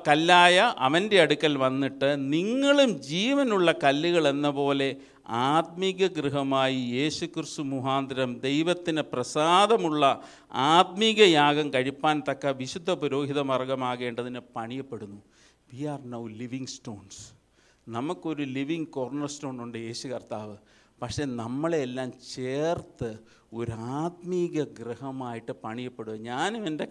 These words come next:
കർത്താവുമെന്ന് മാത്രം പറഞ്ഞുകൊണ്ടിരിക്കാനല്ല, നമ്മൾ ആ ബന്ധത്തിൽ തുടങ്ങിയിട്ട് ദൈവവചനത്തിൽ അപ്പോസ്തല പ്രവൃത്തികൾ നമ്മൾ കാണുന്നത്, രക്ഷിക്കപ്പെടുന്നവരെ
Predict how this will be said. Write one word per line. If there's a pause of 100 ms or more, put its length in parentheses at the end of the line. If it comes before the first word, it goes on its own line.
കർത്താവുമെന്ന്
മാത്രം
പറഞ്ഞുകൊണ്ടിരിക്കാനല്ല,
നമ്മൾ
ആ
ബന്ധത്തിൽ
തുടങ്ങിയിട്ട് (480)
ദൈവവചനത്തിൽ
അപ്പോസ്തല
പ്രവൃത്തികൾ
നമ്മൾ
കാണുന്നത്, (380)
രക്ഷിക്കപ്പെടുന്നവരെ